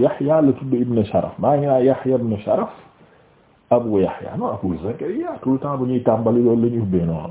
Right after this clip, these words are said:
des fois. Fa yaqulu al imaamu al haafizu al hujjatu al alam Abu Zakariya, Yahya ibn Sharaf, waaw. <laughs> Loolu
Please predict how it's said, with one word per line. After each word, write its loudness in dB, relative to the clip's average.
des 2
fois. -6
Fa -2
yaqulu 2
al -4
imaamu 2
al 2
haafizu -2
al -2
hujjatu -4
al -2
alam 0
Abu 0
Zakariya, -4
Yahya -2
ibn 2
Sharaf, -2
waaw. -8
<laughs> -6
Loolu 0